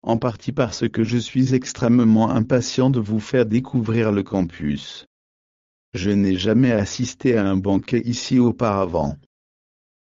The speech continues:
Je suis généralement ici pour une journée,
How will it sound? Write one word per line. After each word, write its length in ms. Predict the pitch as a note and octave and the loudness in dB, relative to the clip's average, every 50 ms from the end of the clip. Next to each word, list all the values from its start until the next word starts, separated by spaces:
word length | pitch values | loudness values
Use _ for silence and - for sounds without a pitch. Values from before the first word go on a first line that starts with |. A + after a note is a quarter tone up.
| _ - - | _ -10 -8
Je 180 | - - G2+ | -6 -2 -2
suis 380 | G2 E2+ - - - F#2+ F#2 F#2 | -2 -2 -4 -8 -6 -4 -2 -2
généralement 840 | E2 F#2 A#2 A#2+ C3 C3+ C3 B2+ B2+ A#2 G#2+ G#2 G2 F#2+ G2 A2 | 0 0 2 2 4 2 2 2 2 2 2 2 2 2 2 2
ici 380 | A#2+ A2+ G#2+ - - - - D2 | 2 0 -2 -4 -6 -6 -4 -4
pour 280 | C#2+ - - G#2 A#2+ B2 | -4 -2 -2 0 2 4
une 120 | B2+ B2+ | 2 2
journée, 580 | G#2+ A#2 A2+ G#2 G2+ G2 F#2+ F#2 G2 A#2 C3 | 2 0 0 0 0 2 2 2 0 0 -2